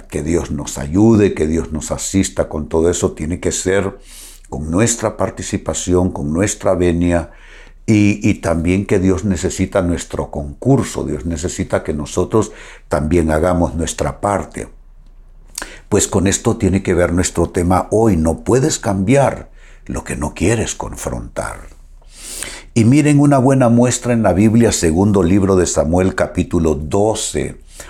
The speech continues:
versículo trece, dice así: "Entonces David confesó a Natán: 'He pecado contra el Señor'".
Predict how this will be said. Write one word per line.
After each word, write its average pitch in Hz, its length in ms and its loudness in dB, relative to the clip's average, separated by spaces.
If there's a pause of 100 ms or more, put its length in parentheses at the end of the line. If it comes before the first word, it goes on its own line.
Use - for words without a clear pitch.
(220)
versículo 82 840 0
trece, 98 520 0
dice 71 320 -2
así: 78 500 -2 (920)
"Entonces 107 640 2
David 98 640 4
confesó 107 800 2
a 82 40 2
Natán: 62 760 -4 (760)
'He 85 100 -2
pecado 101 680 0
contra 67 400 -4
el 65 80 -4
Señor'". 57 720 -8